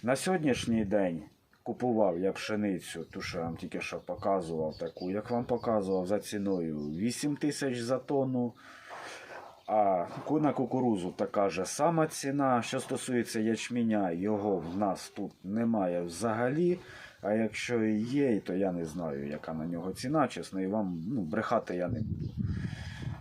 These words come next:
Е, кукуруза, пшениця вісім тисяч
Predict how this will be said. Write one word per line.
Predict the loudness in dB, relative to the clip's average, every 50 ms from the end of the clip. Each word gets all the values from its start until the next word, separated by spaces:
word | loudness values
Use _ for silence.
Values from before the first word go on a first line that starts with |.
| -6 -4
Е, | -2 0 0 0 2 2 2 0 0 -2 -2
кукуруза, | -4 0 2 4 4 6 6 4 4 4 4
пшениця | 2 2 0 0 2 2 2 0 0 -2 0 0
вісім | 0 0 0 0 -2 -2
тисяч | 0 0 -2 0 0 -4 -4 -4 -6 -8